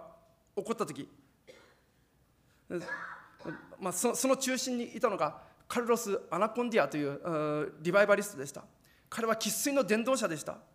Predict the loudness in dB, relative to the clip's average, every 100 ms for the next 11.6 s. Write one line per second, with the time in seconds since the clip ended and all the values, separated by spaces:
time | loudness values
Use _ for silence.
0 | _ _ _ _ _ -4 -2 2 2 2
1 | 0 -2 -2 -2 -2 -2 -4 -6 -12 _
2 | -8 0 2 2 2 0 -2 -2 0 0
3 | 0 -6 -16 -20 -4 -2 2 2 2 0
4 | 0 -6 0 0 2 0 -2 -4 -10 -8
5 | -8 -12 -16 _ _ _ _ _ _ _
6 | _ -12 -2 0 0 -2 -12 -6 -6 -6
7 | -4 2 4 4 0 -4 0 2 2 0
8 | -2 -4 -4 -4 -2 0 -2 -2 -4 -2
9 | -2 -4 -6 -8 -8 -12 -18 _ _ -4
10 | 0 2 2 2 2 6 6 6 4 2
11 | 4 2 2 -2 -4